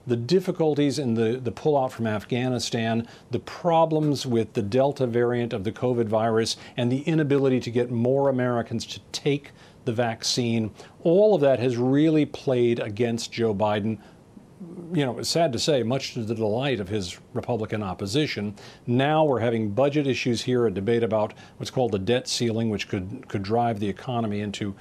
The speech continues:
tremendous turmoil if the Democrats can't solve it.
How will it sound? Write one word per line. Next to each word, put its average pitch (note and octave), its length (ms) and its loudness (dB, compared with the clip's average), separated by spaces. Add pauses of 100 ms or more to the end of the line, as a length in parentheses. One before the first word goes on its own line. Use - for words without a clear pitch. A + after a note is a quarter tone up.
(320)
tremendous B2+ 540 0
turmoil G#2+ 460 -2
if F#2 80 -10
the A2+ 80 -8
Democrats A2+ 460 -4
can't A2 300 -6
solve A#2+ 320 -2
it. G2+ 100 -6